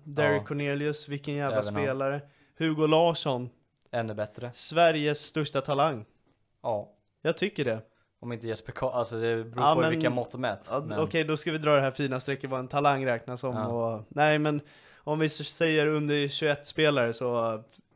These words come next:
Speaker 1: Hugo Larsson, det finns ingen i närheten av honom.
Speaker 2: Ja,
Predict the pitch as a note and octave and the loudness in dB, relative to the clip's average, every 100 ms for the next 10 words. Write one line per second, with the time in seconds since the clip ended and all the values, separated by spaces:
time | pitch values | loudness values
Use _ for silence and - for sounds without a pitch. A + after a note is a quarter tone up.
0 | - - D#3 C#3+ C#3 D3 C#3+ B2+ B2+ D3+ | -14 -8 -6 -2 0 0 -2 -8 -6 -6
1 | C#3 C#3+ C3+ C3 C#3+ C#3+ A#2 C#3+ D3 A#2+ | -6 -6 -6 -6 -4 -4 -4 -6 -8 -10
2 | G#2+ G#2+ A#2 _ _ _ _ _ _ _ | -12 -12 -16 _ _ _ _ _ _ _
3 | _ - A2 A2 G#2+ | _ -14 -6 -2 -4